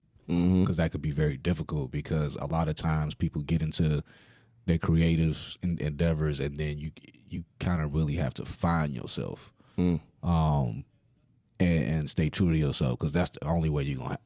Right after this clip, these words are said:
Speaker 2: ha-, have longevity. Um, so I felt like even, even somebody like, like with us, like, I felt like I'm trying to, I'm, I'm jumping into the creative world, but I
Speaker 1: Right.
Speaker 2: still have to stay true to myself, figure out what's my lane,
Speaker 1: Mm-hmm.
Speaker 2: um,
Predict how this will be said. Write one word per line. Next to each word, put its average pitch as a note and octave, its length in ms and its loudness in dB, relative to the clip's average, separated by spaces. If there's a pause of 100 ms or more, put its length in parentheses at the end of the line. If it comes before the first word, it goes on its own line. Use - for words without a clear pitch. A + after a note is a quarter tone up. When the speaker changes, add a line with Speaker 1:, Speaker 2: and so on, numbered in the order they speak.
Speaker 2:
ha-, - 60 -8
have B2 280 0
longevity. B2 640 -2 (640)
Um, E2 540 0 (1080)
so - 180 0
I E2+ 80 4
felt E2+ 240 2
like E2 220 2
even, A#2 240 4
even A2+ 300 4
somebody G#2 320 4
like, F2 200 -2
like F2 160 -4
with E2+ 140 -4
us, E2 220 -4 (360)
like, E2 140 0
I F2 80 2
felt E2 220 0
like D#2+ 260 0
I'm E2+ 440 2 (520)
trying E3 260 0
to, D#2 200 -4
I'm, F2+ 240 -2
I'm F2+ 240 2
jumping F#2 260 2
into F2+ 200 0
the E2 100 2
creative F2 520 2
world, D#2+ 320 2
but G2 120 4
I G2 60 2
Speaker 1:
Right. E2+ 60 0
Speaker 2:
still F2 200 0
have E2 200 0
to D#2+ 80 -6
stay D#2 280 0
true F#2 180 0
to D#2+ 80 0
myself, D2+ 380 -4
figure D#2+ 240 2
out C#2+ 140 0
what's C#2+ 200 -6
my D2+ 160 -2
lane, D2+ 480 -4 (560)
Speaker 1:
Mm-hmm. - 60 -8
Speaker 2:
um, C#2 500 -4